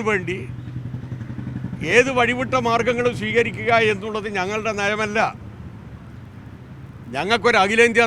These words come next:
നയമുണ്ട്. ആ നയം ബി ജെ പിയെ ഒറ്റപ്പെടുത്തുക എന്നുള്ളതാണ്. അതുമായി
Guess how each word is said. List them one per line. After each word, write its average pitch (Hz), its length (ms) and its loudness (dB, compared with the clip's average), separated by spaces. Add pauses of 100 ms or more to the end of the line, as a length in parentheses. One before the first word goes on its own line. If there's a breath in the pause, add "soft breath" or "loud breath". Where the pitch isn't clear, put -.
നയമുണ്ട്. 202 460 2 (2000)
ആ - 20 4 (140)
നയം 208 280 2
ബി 185 180 -2
ജെ 208 80 6 (100)
പിയെ 208 180 2
ഒറ്റപ്പെടുത്തുക 196 520 0 (140)
എന്നുള്ളതാണ്. 175 500 -4 (1700)
അതുമായി 247 360 4